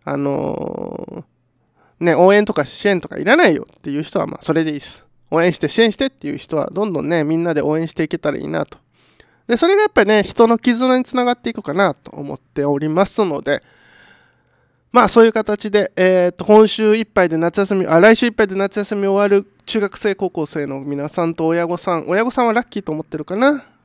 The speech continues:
あ、龍大附属はもうや-、終わってるはずだな。ということで、えー、夏休み間もなく終わったり、もう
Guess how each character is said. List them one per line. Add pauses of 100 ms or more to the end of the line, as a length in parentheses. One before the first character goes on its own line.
(260)
あ、
龍
大
附
属
は
も
う
や-、
終
わ
っ
て
る
は
ず
だ
な。 (680)
と
い
う
こ
と
で、 (300)
え
ー、
夏
休
み
間
も
な
く
終
わ
っ
た
り、
も
う